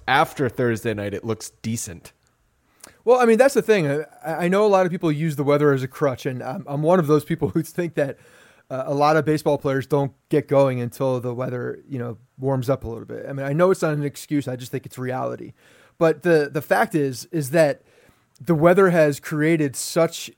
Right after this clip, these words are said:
Speaker 2: a, you know, intermittent schedule. So these guys are not playing every day. They're playing, <laughs> it seems like, every other day, or sometimes they don't even play for the weekend or what. And, you know, when you're in the major leagues and you're playing at this level, you're used to playing almost every day,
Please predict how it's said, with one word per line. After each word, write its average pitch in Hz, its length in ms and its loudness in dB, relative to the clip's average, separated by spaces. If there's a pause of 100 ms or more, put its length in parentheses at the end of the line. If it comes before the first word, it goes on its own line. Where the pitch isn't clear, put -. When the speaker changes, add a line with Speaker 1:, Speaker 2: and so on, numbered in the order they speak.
Speaker 2:
a, 139 420 0 (480)
you 156 80 -6
know, 135 180 -4
intermittent 170 560 0
schedule. 170 540 2
So 147 140 -4
these 139 180 -6
guys 160 260 2
are 151 60 0
not 147 220 -4
playing 143 500 -4
every 127 260 -6
day. 151 280 2
They're 123 140 -6
playing, 139 460 -4
<laughs> - 60 -6
it 190 120 -8
seems 160 220 -4
like, 147 200 0
every 135 200 -2
other 226 200 2
day, 214 220 2
or 147 180 2 (280)
sometimes 190 340 2
they 180 60 2
don't 185 60 4
even 175 140 0
play 170 100 2
for 131 80 -4
the 131 80 -2
weekend 214 540 2
or 156 100 2
what. 185 360 2 (300)
And, 175 340 0 (100)
you 202 100 -4
know, 180 120 2
when 170 400 0 (340)
you're 190 280 2
in 196 140 0
the 175 80 2
major 165 260 0
leagues 190 240 -4
and 151 80 -2
you're 147 140 0
playing 156 420 -2
at 131 60 -4
this 127 180 -8
level, 143 320 0
you're 127 220 -4
used 143 320 -2
to - 60 -2
playing 147 440 -2
almost 139 320 -6
every 117 220 -6
day, 185 340 -2